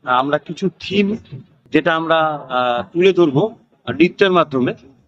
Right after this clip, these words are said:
তার কারণ হচ্ছে আমরা চাই বিভিন্ন ধরনের আজকাল যেগুলো নাচ গান যেগুলো হয়, আহ, সেটা নাচের কিছু থিমের উপরে আমরা সেটা ডেমনস্ট্রেশন আমরা দেখাবো এই মানে আজকের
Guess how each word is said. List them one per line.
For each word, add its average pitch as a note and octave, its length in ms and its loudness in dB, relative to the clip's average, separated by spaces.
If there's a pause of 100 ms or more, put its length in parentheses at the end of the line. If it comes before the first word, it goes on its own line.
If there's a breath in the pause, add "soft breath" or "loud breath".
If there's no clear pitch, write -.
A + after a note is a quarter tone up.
(260)
তার C#3+ 180 0
কারণ D#3 280 -2
হচ্ছে E3+ 400 0 (300)
আমরা E3 260 2
চাই F#3 280 2
বিভিন্ন F3+ 500 0
ধরনের F3 360 4
আজকাল E3 320 -2
যেগুলো D#3 300 0
নাচ D#3 380 -2 (100)
গান D3 340 -2 (420)
যেগুলো D3 280 2
হয়, B2+ 220 2 (520)
আহ, B2 260 2
সেটা D#3+ 280 -2
নাচের E3+ 440 0 (340)
কিছু G3+ 300 2 (100)
থিমের G#3 300 6
উপরে A3 240 2
আমরা G#3 400 0 (140)
সেটা F3 200 0
ডেমনস্ট্রেশন F3+ 520 2
আমরা F3+ 180 4
দেখাবো C3 500 -2 (220)
এই C#3 300 2
মানে B2+ 220 2
আজকের C#3+ 360 -2